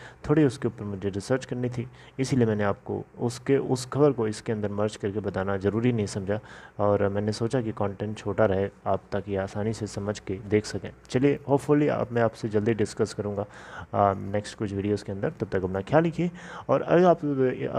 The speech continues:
अगर आपको ये दो इन्फॉर्मेशन अच्छी लगी हो तो सपोर्ट करने के लिए वीडियो को लाइक कर सकते हैं और आगे कोई डेवलपमेंट होगा, म-, बहुत जल्दी ही मैं आपसे डिस्कस करूँगा। आपको परेशान होने की बिल्कुल भी ज़रूरत नहीं है।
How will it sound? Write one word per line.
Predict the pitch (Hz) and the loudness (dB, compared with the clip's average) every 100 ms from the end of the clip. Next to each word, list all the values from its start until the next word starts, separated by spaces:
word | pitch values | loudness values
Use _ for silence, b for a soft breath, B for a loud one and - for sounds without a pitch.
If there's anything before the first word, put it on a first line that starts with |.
| 123 147 | 2 4
अगर | 151 175 | 4 6
आपको | 147 - | 4 2
ये | 123 | 0
दो | 117 | 0
इन्फॉर्मेशन | 117 117 110 110 110 | -2 -4 -6 -4 -6
अच्छी | 104 104 | -6 -4
लगी | 101 123 | -4 -2
हो | 120 | -2
तो | 120 | -2
सपोर्ट | 107 - 131 | -6 -2 -2
करने | - 110 | 0 -2
के | 107 | -2
लिए | 98 | 0
वीडियो | 98 95 | 0 0
को | 98 | 0
लाइक | 95 110 | 2 2
कर | - | -2
सकते | 107 117 - 143 | -4 -4 -4 -2
हैं | 165 | -2
और | 185 107 | 0 2
आगे | 101 104 107 | 4 2 0
कोई | 175 175 | 0 4
डेवलपमेंट | 131 120 120 110 | 4 2 -2 -6
होगा, | 110 113 | -2 -2
म-, | 101 101 107 113 117 98 | -4 -4 -4 -4 -8 2
बहुत | 120 143 123 | 4 4 4
जल्दी | 117 120 | 4 4
ही | 139 | 0
मैं | 135 | 0
आपसे | 104 - 113 98 | -2 -2 -4 -4
डिस्कस | 92 - 98 | -6 -10 -10
करूँगा। | - 92 95 - B B B 101 | -8 -8 -8 -10 B B B -2
आपको | 101 110 | 0 -2
परेशान | - 98 - 135 | -2 -6 0 0
होने | 127 127 | 0 -4
की | 123 | -4
बिल्कुल | 104 107 113 123 123 | -2 0 0 2 2
भी | 107 | 2
ज़रूरत | 104 98 92 117 - | -2 -4 -4 -6 -6
नहीं | 95 92 92 101 | -8 -6 -6 -6
है। | 85 87 | -8 -12